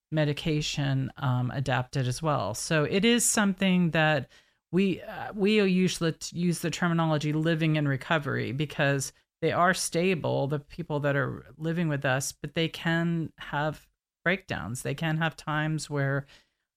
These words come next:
um, it's completely out of their control that they have a breakdown, and then they need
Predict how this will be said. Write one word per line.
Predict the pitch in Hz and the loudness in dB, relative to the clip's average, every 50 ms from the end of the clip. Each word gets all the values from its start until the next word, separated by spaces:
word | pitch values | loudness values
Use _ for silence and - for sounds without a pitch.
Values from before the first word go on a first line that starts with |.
| _ | _
um, | 147 147 147 143 143 143 135 135 127 - - _ _ _ _ _ | 0 0 2 2 2 2 2 0 -2 -4 -10 _ _ _ _ _
it's | 165 151 - - - | -4 -2 -2 -2 0
completely | - 180 165 143 - 170 147 107 139 156 | 0 0 0 0 0 -4 -4 -2 -2 0
out | 147 143 143 | 0 0 -2
of | 147 143 | -2 -2
their | 143 139 | -2 -4
control | 139 - - 143 - - - 143 135 131 135 131 | -4 -2 -4 -4 -4 -2 -2 -2 -2 -2 -2 -2
that | 139 123 - | -4 -4 -4
they | - 123 | -4 -4
have | 127 135 131 135 | -4 -2 -4 -6
a | 135 | -6
breakdown, | 139 - 120 - - - 139 - - 120 98 | -6 -6 -8 -8 -8 -8 -8 -8 -6 -6 -4
and | 127 151 147 | -4 -2 0
then | 143 139 147 | 0 2 0
they | 156 151 | 0 0
need | 151 156 156 156 151 156 - | 0 0 0 0 -2 -4 -8